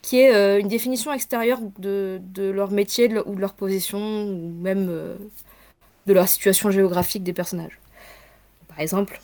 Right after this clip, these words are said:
ça, c'est, enfin, c'est, c'est très compliqué. C'est par exemple, toi, tu serais, je sais pas, euh, tu serais un grand docteur, euh, à l'humour développé, spécialiste musical des productions vidéoludiques, tu vois.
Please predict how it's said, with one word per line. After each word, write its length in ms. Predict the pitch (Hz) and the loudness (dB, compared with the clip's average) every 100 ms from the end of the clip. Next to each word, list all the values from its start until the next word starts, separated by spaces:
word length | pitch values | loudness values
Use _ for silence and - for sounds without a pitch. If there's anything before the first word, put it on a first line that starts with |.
| _ _ _ _ _ _ 180 | _ _ _ _ _ _ -8
ça, 180 | - | -4
c'est, 160 | 170 - | -6 -6
enfin, 160 | 123 147 | -12 -14
c'est, 260 | - - 160 | -14 -14 -14
c'est 160 | - - | -16 -14
très 120 | 170 | -12
compliqué. 320 | 170 - - | -12 -12 -10
C'est 120 | 156 | -6
par 100 | 170 | -2
exemple, 160 | 175 180 | 0 0
toi, 260 | - 214 240 | 2 2 2
tu 140 | 202 | 0
serais, 280 | - - 202 | -4 -2 -2
je 60 | |
sais 140 | 180 208 | -2 -2
pas, 220 | 214 180 | 0 0
euh, 240 | 151 139 - | -2 -8 -14
tu 100 | - - | -20 -18
serais 160 | - 170 | -10 -8
un 80 | |
grand 280 | 170 180 202 | -8 -4 -2
docteur, 580 | 190 180 - 202 220 202 | -2 -4 -2 0 0 0
euh, 600 | 175 175 180 - - - | -2 -2 -4 -6 -8 -10
à 20 | 196 | -6
l'humour 280 | 196 208 | -4 -2
développé, 460 | 202 185 196 - 226 | -2 0 -2 0 0
spécialiste 580 | 220 202 - 190 208 - | 0 -2 -2 -2 -2 -2
musical 460 | 185 190 190 214 196 | -2 -2 0 0 0
des 100 | 196 | -2
productions 420 | - 196 190 214 | -2 -4 -2 0
vidéoludiques, 560 | 202 208 240 262 - - | 2 2 2 -2 -8 -18
tu 60 | - | -14
vois. 120 | 214 | -14